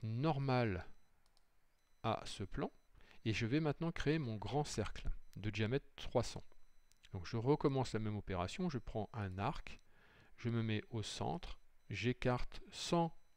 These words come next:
me mettre vertical, je me décale légèrement et je fais mon arc de cercle. Alors, il veut pas le faire correctement,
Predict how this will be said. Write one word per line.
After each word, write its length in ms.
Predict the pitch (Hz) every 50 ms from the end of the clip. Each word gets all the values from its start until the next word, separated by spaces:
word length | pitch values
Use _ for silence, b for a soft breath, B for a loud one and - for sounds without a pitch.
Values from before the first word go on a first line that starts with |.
| _
me 120 | 120 113 110
mettre 220 | 113 113 110 104
vertical, 640 | 104 110 92 - - 101 - - 117 139 180 226 - - b b b b b b b b b - - - -
je 80 | - -
me 80 | 110 98
décale 380 | 104 113 120 - - 123 113
légèrement 580 | 107 104 101 95 104 92 87 90 113 147 190 381 - - -
et 80 | 143
je 140 | 131 117 113
fais 180 | 104 - 147 151
mon 460 | 143 123 117 113 110 110 107 107 - - 110 107 113
arc 280 | 127 135 - - -
de 160 | 117 110 107
cercle. 440 | 95 - - 107 123 139 - - - - - - - - - - - _ _ _ _ _ _ _ - _ _ _ _ _ _ -
Alors, 300 | - 98 90 90 95 - - - - - - - - - - - _ _ _ _ _ _ _ _ _ _ _ _ _ _ _ _ _ _ _ _ _ _
il 160 | - 107 98
veut 100 | - 98
pas 140 | - - 95
le 80 | 98 -
faire 180 | - 101 -
correctement, 540 | - - 98 92 - - - 110 139 165 156